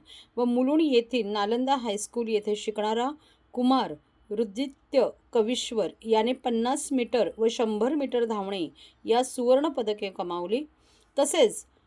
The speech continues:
मुलांच्या आठ वर्षाखालील वयोगटातील वैयक्तिक चॅम्पियनशिप पटकावली.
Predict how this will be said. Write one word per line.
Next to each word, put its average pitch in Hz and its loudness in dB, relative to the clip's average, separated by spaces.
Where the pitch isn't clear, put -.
मुलांच्या 269 2
आठ 302 0
वर्षाखालील 254 -2
वयोगटातील 247 2
वैयक्तिक 233 -4
चॅम्पियनशिप 226 -4
पटकावली. 208 -4